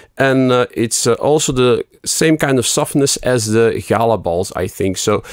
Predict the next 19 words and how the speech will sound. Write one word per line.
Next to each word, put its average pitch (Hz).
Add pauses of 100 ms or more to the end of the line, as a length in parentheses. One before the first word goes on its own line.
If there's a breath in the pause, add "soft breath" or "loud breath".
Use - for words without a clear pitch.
(220 loud breath)
but 147 (120)
like 160
I 143
said, 147
it's -
only 139
been 123
used 127
for 120
about 104 (160)
one 127
percent 123
of 107
the 107
teams 123
here 110
in 107
Belgium. 98
So -